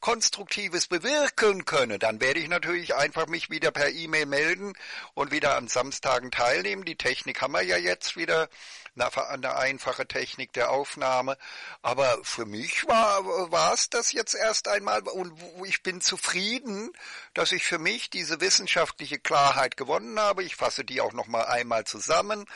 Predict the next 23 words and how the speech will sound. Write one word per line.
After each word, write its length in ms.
Für, 420
für 180
uns, 580
äh, 180
die 180
biologische 880
Religion 880
sozusagen, 840
ist 280
es, 260
ist 200
der 120
Mensch 600
nicht 440
anders 460
vorstellbar, 880
als 240
dass, 360
wenn 180
er 180
gute 460
Absicht 600
hat 380